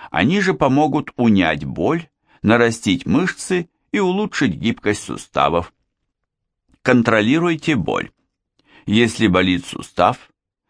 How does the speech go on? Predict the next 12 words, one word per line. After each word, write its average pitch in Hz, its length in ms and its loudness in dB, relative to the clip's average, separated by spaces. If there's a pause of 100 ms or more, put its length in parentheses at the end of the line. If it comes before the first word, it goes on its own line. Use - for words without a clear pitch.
(180)
Приложите 139 580 2
холодный 117 680 2
или 85 420 0
разогревающий 55 1040 -4
компресс. - 760 -4 (520)
Холод 190 480 0
замораживает 160 960 0
область 147 380 -2
поражения 139 680 0
и 107 140 -2
приносит 92 540 -2
облегчение. 64 800 -4